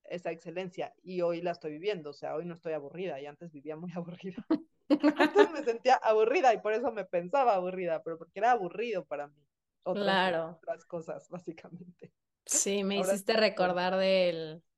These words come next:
Speaker 2: ahorita regreso nada más, me hiciste recordar como de una parte del libro este de las mujeres que corren con los lobos.
Speaker 1: Mm, ujú.
Speaker 2: Y que justo dice que al final de la jor-, o sea, cuando la mujer encuentra como, como su alma,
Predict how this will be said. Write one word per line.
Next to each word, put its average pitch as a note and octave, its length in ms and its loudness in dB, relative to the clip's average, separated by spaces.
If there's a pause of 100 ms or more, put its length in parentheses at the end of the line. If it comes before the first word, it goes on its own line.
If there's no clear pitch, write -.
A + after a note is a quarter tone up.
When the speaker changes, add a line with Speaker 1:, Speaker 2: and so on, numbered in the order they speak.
(100)
Speaker 2:
ahorita F#3 340 0
regreso F3 300 0
nada F#3+ 200 -2
más, F#3+ 120 -8
me G#3+ 120 -2
hiciste G3 280 -2
recordar F3+ 480 0
como F#3 280 -2
de F#3 80 -2
una F#3 180 0
parte F#3 220 0
del F3 120 4
libro E3+ 180 0
este E3+ 220 -4
de F3 80 -2
las D3 160 -6
mujeres F#3+ 320 -2
que F3+ 100 -6
corren E3+ 260 -6
con D#3+ 160 -8
los D3 160 -10
lobos. E3 460 -8 (100)
Speaker 1:
Mm, F3 320 -10 (220)
ujú. E3+ 340 -14 (480)
Speaker 2:
Y G#3 600 4
que F#3+ 180 -2
justo A3+ 300 4
dice G#3+ 320 6
que G3+ 100 2
al F3 120 2
final G3 320 0
de G#3+ 80 6
la F#3+ 120 6
jor-, - 220 -4
o - 40 -8
sea, F3+ 160 -2
cuando F#3 220 2
la F3+ 100 4
mujer G3+ 420 2
encuentra F#3+ 560 0
como, D#3 440 -6 (760)
como E3+ 260 -4
su F#3 220 0
alma, F#3+ 600 0